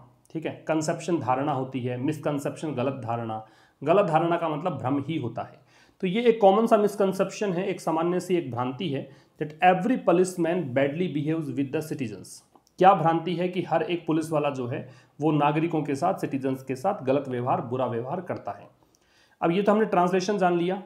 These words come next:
अब बात रही ग्रामेटिकल एरर कौन से पार्ट में है, तो यहाँ पर भी बता दूँ आपको कि एडवर्ब की गलती है।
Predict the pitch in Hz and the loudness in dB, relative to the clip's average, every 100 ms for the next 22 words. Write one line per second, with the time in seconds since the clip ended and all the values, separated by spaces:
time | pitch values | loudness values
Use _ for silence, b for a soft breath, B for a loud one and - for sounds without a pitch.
0 | - - 185 202 202 143 147 160 175 185 | -10 2 4 4 0 4 4 4 0 -2
1 | 147 151 170 170 175 170 139 160 160 143 | 0 0 0 0 -2 0 0 0 -2 -2
2 | 135 160 131 120 131 117 120 - - _ | -2 -2 -2 -2 -4 -6 -10 -12 -18 _
3 | 143 135 127 131 160 160 143 123 175 156 | -4 0 0 2 0 2 0 0 0 2
4 | 143 139 131 - 190 196 - - - 143 | 0 0 -2 -4 -10 -10 -10 -8 -4 -2
5 | 143 175 170 151 127 120 123 151 190 | 4 4 2 0 0 -2 -4 -4 -4